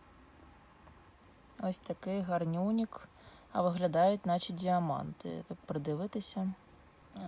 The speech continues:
З вагового секонду, е, двадцять гривень, натуральний гавліт. Секонд на Лісовій, п'ятдесят гривень. Ось така брошка ручної роботи.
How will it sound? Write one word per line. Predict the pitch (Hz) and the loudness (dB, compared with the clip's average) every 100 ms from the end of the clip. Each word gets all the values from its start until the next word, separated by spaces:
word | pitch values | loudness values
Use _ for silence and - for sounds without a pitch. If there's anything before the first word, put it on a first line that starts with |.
| 90 | -6
З | 135 - | -6 -8
вагового | 175 180 175 165 151 156 175 | 0 0 2 0 0 -2 -4
секонду, | - 208 233 226 240 262 269 - | -4 -4 -2 -4 -4 -8 -12 -8
е, | 196 185 180 | -2 0 -2
двадцять | 165 185 175 - 170 | 2 2 2 -2 -8
гривень, | 156 190 226 247 277 285 - | -4 -4 -2 -2 -4 -6 -6
натуральний | 202 180 185 190 208 214 190 | -6 -2 2 4 4 0 -2
гавліт. | 165 165 156 175 233 - - - - - - - - - - - - - - | -2 -2 0 -4 -6 -12 -20 -20 -20 -20 -20 -20 -20 -20 -20 -20 -20 -20 -20
Секонд | - - 208 190 196 180 - | -10 2 4 4 4 -2 -2
на | 175 | -2
Лісовій, | 160 156 - 156 143 190 220 - - | -2 -4 -4 -6 -4 -4 -6 -8 -6
п'ятдесят | 165 156 - 170 170 | -6 -4 -4 -4 -4
гривень. | 156 156 156 147 151 180 - - - - - - - - - - | -4 -4 -4 -4 -6 -8 -12 -20 -20 -20 -20 -20 -20 -20 -20 -6
Ось | 220 214 | -2 -2
така | - 214 202 - 196 | 0 0 0 0 0
брошка | 185 170 190 208 220 - 202 | 2 0 0 0 -2 -2 0
ручної | 185 175 - 175 170 | 0 -2 -4 -2 -2
роботи. | 165 156 160 170 190 - 190 | -2 -4 -4 -2 -2 -4 -4